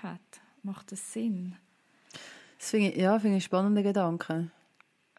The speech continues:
Speaker 1: Weisst, ich, ich, ich unterstütze das.
Speaker 2: <laughs> Das, das widerspricht jetzt gerade dem, was wir abends gesagt haben, aber dass du manchmal auch musst Opfer
Speaker 1: Ja,
Speaker 2: bringen.
Speaker 1: ein bisschen so.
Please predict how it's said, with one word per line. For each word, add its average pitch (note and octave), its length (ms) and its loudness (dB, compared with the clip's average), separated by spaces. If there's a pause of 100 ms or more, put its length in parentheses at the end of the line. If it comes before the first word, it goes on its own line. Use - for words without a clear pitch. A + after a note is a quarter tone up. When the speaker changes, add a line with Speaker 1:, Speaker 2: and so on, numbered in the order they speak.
(160)
Speaker 1:
Weisst, A#3 240 2
ich, - 200 -2
ich, - 300 -4
ich B3 140 -2
unterstütze C4 680 0
das. B3+ 180 -2
Speaker 2:
<laughs> - 60 -10
Das, C4+ 580 10
das B3 360 8
widerspricht B3 680 8
jetzt C#4+ 200 6
gerade A3+ 200 8
dem, G#3+ 180 10
was G#3+ 120 10
wir G3 100 8
abends G3+ 240 4
gesagt G3+ 260 6
haben, B3 100 4
aber G3+ 160 6
dass G3 140 4
du G3 100 2
manchmal G3 280 4
auch F#3+ 40 2
musst F3+ 140 0
Opfer - 260 2
Speaker 1:
Ja, A3+ 260 8
Speaker 2:
bringen. C4 120 4
Speaker 1:
ein - 60 2
bisschen A#3+ 280 -2
so. G3+ 340 -4